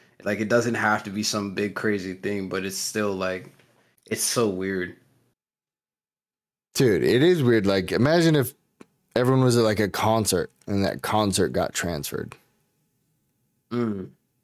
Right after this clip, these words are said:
Speaker 2: You know, like, when they all went to
Speaker 1: Because
Speaker 2: bed.
Speaker 1: the artist decided to, the artist decided to play one song instead of another.
Speaker 2: Yeah, or something, and it just transferred them all, and they're like, "Wait a minute.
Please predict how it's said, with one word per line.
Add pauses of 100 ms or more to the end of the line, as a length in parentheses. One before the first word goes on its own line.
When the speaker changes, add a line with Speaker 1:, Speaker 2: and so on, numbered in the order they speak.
(380)
Speaker 2:
You
know,
like,
when
they
all
went
to
Speaker 1:
Because
Speaker 2:
bed.
Speaker 1:
the
artist
decided
to,
the
artist
decided
to
play
one
song
instead
of
another. (720)
Speaker 2:
Yeah,
or
something,
and
it
just
transferred
them
all,
and
they're
like,
"Wait
a
minute.